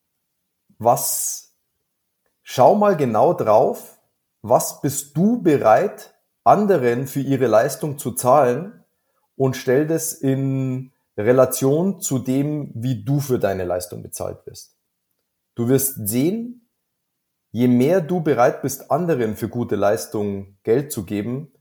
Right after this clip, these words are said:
desto mehr wirst du für deine Leistung auch gutes Geld bekommen. Also, wenn du glaubst, du musst den Maler, der für dreißig Euro die Stunde kommen, äh, kommt, auf fünfzehn Euro runterhandeln,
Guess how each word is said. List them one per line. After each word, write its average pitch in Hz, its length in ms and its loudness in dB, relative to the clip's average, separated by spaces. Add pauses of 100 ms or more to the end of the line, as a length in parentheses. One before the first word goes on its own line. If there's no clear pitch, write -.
(160)
desto 107 240 -6
mehr 113 320 0
wirst 123 240 -4
du 135 100 -2
für 127 140 -2
deine 107 220 -2
Leistung 101 400 -4
auch 98 200 -8
gutes - 280 -12
Geld - 180 -12
bekommen. 92 380 -18 (2750)
Also, 123 200 2 (580)
wenn 143 300 4
du 175 160 2
glaubst, 131 720 4
du 143 500 0
musst - 560 -4
den 131 220 0
Maler, 139 800 6 (160)
der 120 560 4
für 131 140 0
dreißig 127 380 2
Euro 147 200 2
die 139 80 -4
Stunde 143 340 -2
kommen, 139 540 -2 (100)
äh, 120 120 -6
kommt, 143 520 -2
auf 123 240 4
fünfzehn 160 400 -2
Euro 120 280 2
runterhandeln, 135 920 0